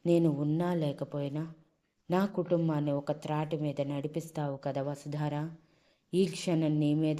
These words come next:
తప్ప ఎవరి మీద నాకు నమ్మకం లేదు. నా పెంపకం మీద నేనే సిగ్గుపడేలా జరిగింది ఈరోజు."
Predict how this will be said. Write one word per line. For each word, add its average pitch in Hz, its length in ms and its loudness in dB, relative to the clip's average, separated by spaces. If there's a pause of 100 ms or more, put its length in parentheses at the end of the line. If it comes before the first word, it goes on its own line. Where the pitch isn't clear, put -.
తప్ప 143 320 -6
ఎవరి 151 300 0
మీద 156 240 0
నాకు 139 300 -4
నమ్మకం 147 480 -4
లేదు. 143 260 -4 (500)
నా 180 180 2
పెంపకం 165 540 0
మీద 147 220 2
నేనే 156 400 2
సిగ్గుపడేలా 147 760 -2
జరిగింది 143 520 -4
ఈరోజు." 147 500 0